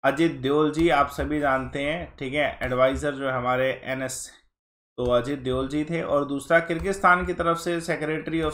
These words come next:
Security Council लेफ्टिनेंट जनरल जो अमारात हैं, वो थे। और definitely सवाल बस इतना ही आएगा कि भारत में, अ, जो है कौन, भारत और कौन से देश के बीच में जो है इस समय सिक्योरिटी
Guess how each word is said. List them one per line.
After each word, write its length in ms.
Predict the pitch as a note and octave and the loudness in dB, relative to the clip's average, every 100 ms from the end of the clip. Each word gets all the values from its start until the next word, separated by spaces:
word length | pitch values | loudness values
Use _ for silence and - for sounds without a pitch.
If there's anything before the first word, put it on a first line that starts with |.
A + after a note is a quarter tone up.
| - | -4
Security 520 | C3 - C#3+ C#3+ D3 | -8 -4 -4 -4 -4
Council 360 | C#3 C3+ B2+ D3 | -4 -4 -4 -6
लेफ्टिनेंट 680 | C3 B2 C3 B2+ B2+ C#3 C3 | -6 -6 -6 -6 -6 -6 -4
जनरल 380 | B2 B2 B2+ B2 | -4 -2 -4 -4
जो 120 | B2 | -4
अमारात 480 | A#2 A2+ A#2+ C3 - | -2 2 2 2 -2
हैं, 80 | C3 | -6
वो 220 | A#2+ A#2+ | -4 -4
थे। 80 | C3+ E3 - - - - | -6 -8 -10 -10 -12 -4
और 100 | F3 | 2
definitely 500 | F3+ F3 F3+ F3 F3+ | 2 2 -2 -2 0
सवाल 360 | F3 D3+ D#3 E3 | 4 6 6 6
बस 220 | E3+ E3+ | 2 2
इतना 220 | E3 D#3+ | 2 2
ही 140 | D#3+ | 0
आएगा 320 | D#3 C#3 C3 D3 | 2 2 2 -2
कि 460 | - E3+ E3 - B2 | -2 -4 -4 -8 -18
भारत 440 | - C3 E3 F3+ | 4 8 8 6
में, 420 | E3 D3+ D#3 E3 - _ _ _ | 0 -2 -2 -4 -10 _ _ _
अ, 180 | C#3 C3+ | 0 2
जो 240 | A#2+ C3+ C#3+ | 0 0 0
है 180 | C#3 | 0
कौन, 300 | D3 - D3 | -2 -4 -4
भारत 480 | D3+ - A#2+ C#3 E3 F3 | -4 -4 2 6 6 4
और 60 | |
कौन 260 | E3+ D#3+ D3+ | -4 -4 -2
से 160 | E3 | -2
देश 280 | C#3+ C3+ C3+ | -4 -4 -4
के 140 | - C3+ | -6 -6
बीच 220 | C3 C3+ | -6 -8
में 180 | C3 A#2+ | -8 -6
जो 120 | A#2 | -4
है 200 | B2 B2+ | -4 -6
इस 120 | A#2 | -6
समय 240 | A#2+ A#2 | -8 -8
सिक्योरिटी 880 | C3+ B2+ A2+ - A#2+ A#2 C#3+ D3 D#3 | -8 -8 -8 -8 -6 -6 -4 -6 -8